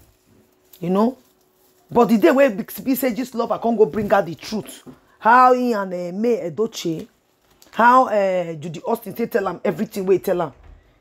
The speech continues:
Say because, you know, a man must behave like a man. That's the reason why he need to also come out to defend himself by posting Judy Austin. My people, <laughs> some people are very, very,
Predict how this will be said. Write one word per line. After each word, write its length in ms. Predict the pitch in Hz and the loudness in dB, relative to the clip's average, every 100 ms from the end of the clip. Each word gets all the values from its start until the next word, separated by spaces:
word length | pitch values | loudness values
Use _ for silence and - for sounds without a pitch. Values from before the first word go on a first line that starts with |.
| _ | _
Say 220 | - 359 - 220 | -8 -8 -6 -2
because, 400 | 214 - 226 220 | -2 0 -4 -2
you 60 | 220 | -2
know, 140 | 233 | 4
a 80 | 247 | 6
man 280 | 220 262 285 | 6 6 4
must 240 | 240 170 | 2 0
behave 260 | 123 196 214 | -4 2 2
like 220 | 180 - | 0 -8
a 40 | 165 | -10
man. 340 | 165 180 156 - _ _ _ _ _ _ - | -8 -8 -10 -16 _ _ _ _ _ _ 0
That's 160 | 247 247 | 2 2
the 80 | 175 | 0
reason 280 | 202 196 196 | 0 0 2
why 320 | 214 208 202 - - | 4 4 0 -6 -6
he 100 | 320 | -2
need 220 | 262 269 | 0 0
to 80 | 214 | -2
also 300 | - 226 262 | -2 -2 -2
come 200 | - 240 | 2 2
out 120 | 233 | 2
to 80 | 196 | 0
defend 420 | 151 170 269 240 | -2 0 2 2
himself 720 | 190 - - - - - _ _ _ _ _ _ _ - | -4 -12 -2 0 0 -4 _ _ _ _ _ _ _ -10
by 120 | 170 | -8
posting 440 | - 208 196 - | -6 -4 -2 -2
Judy 200 | 185 156 | -6 -6
Austin. 400 | 165 175 - 170 - _ _ _ _ _ - | -8 -10 -12 -18 -20 _ _ _ _ _ -10
My 180 | 175 165 | -8 -6
people, 380 | - - 165 - 147 156 - | -10 -12 -16 -14 -12 -12 -12
<laughs> 320 | - - _ | -20 -20 _
some 280 | - 208 175 | -6 -6 -2
people 300 | 254 247 - | -2 -2 -6
are 100 | 170 | -8
very, 320 | 131 156 196 | -4 -2 -2
very, 420 | 190 175 170 175 | -2 -2 -4 -6